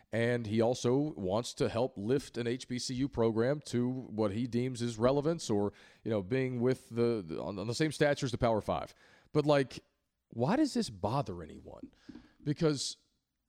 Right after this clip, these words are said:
if that kid wants to go to Jackson State and he thinks this is a worthwhile pursuit of his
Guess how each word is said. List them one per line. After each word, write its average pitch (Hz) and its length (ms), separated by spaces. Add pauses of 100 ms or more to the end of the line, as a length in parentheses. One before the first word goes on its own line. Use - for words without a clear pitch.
if 147 140
that 214 160
kid 202 180
wants 120 300
to - 80
go 120 100
to 110 80
Jackson 104 380
State 113 360 (200)
and 98 180
he 123 120
thinks 135 320
this 120 140
is 113 100
a 107 160
worthwhile 110 560
pursuit 113 360
of 110 80
his 117 300